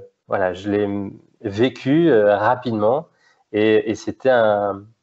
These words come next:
un de mes objectifs au début pour, euh, pour, euh, ben, gagner du temps et ne pas être seul, euh, de-, derrière cette casquette, derrière ce, ce bureau de, d'entrepreneur.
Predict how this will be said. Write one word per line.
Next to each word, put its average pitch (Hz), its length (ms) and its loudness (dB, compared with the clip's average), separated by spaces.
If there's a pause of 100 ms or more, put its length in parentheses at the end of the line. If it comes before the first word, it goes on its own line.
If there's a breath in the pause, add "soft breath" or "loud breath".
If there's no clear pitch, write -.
(120)
un 120 180 2
de 117 100 -8
mes 110 200 0
objectifs 110 520 -4
au 117 40 -2
début 107 380 -4
pour, 98 340 0
euh, 95 140 0 (760 soft breath)
pour, 101 260 0
euh, 101 220 2
ben, 98 240 0
gagner 107 280 0
du 101 120 -4
temps 131 220 2
et 127 80 4
ne 107 120 -2
pas 135 300 2
être 120 500 0
seul, - 680 0
euh, 104 220 2
de-, 107 280 -2
derrière 110 300 0
cette - 220 -12
casquette, 131 420 -2
derrière 110 320 2
ce, 98 300 -8 (400 soft breath)
ce - 180 -6
bureau 110 420 0
de, 104 240 2
d'entrepreneur. 101 680 -4